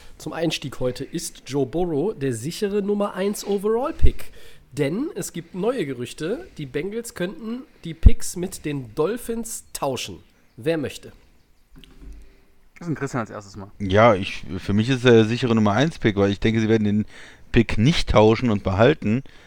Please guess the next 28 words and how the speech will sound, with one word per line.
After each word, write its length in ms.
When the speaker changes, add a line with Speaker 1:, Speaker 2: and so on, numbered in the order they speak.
Speaker 3:
Alles 280
andere 380
ist 180
für 100
mich 180
irgendwo 260
Unsinn, 400
weil 220
die, 280
die 120
Bengals 400
sind 120
eine 60
Franchise, 380
die 140
brauchen 500
einen 300
Hoffnungsträger, 880
die 100
brauchen 680
einen 180
neuen 300
Quarterback, 580
die 120
können 220
jetzt 220
nicht 220
weitermachen. 720